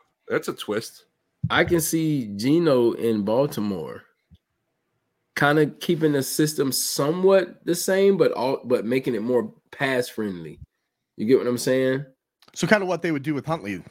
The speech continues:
Speaker 3: right? Like, it'd almost kinda be
Speaker 2: Basically.
Speaker 3: the same thing with Huntley.
Speaker 2: Basically, but even more pass friendly.
Speaker 3: Mm-hmm.
Speaker 2: Kinda like put him in the situation he was when he was at West V in
Speaker 3: Okay.
Speaker 2: college.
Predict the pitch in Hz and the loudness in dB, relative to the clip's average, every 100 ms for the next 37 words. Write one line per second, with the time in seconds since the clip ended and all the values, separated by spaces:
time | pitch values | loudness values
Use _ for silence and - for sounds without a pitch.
0 | _ _ 110 123 - 101 104 107 143 127 | _ _ 2 2 0 -8 -2 4 6 6
1 | 123 117 123 107 120 120 127 117 113 110 | 2 2 2 4 0 0 0 0 -2 -4
2 | 117 127 147 180 175 170 170 143 135 - | -6 6 10 10 8 2 2 4 2 2
3 | 139 147 139 127 135 127 98 90 _ _ | 0 2 4 6 8 8 6 -4 _ _
4 | _ 127 113 107 - 107 95 80 87 _ | _ -6 -4 -4 -6 -8 -8 -10 -16 _
5 | _ _ _ - 127 113 113 _ _ _ | _ _ _ -8 -6 -6 -8 _ _ _
6 | _ _ _ _ _ - 165 165 151 127 | _ _ _ _ _ 2 4 6 6 4
7 | 165 147 143 135 - 147 131 127 127 135 | 4 4 2 2 0 0 2 2 2 -2
8 | 123 120 113 113 117 117 107 87 107 104 | 2 4 2 0 0 0 0 0 -2 -2
9 | 104 98 82 _ _ _ _ 95 104 110 | -2 -4 -6 _ _ _ _ -12 -4 -2
10 | 90 110 - | -2 -6 -12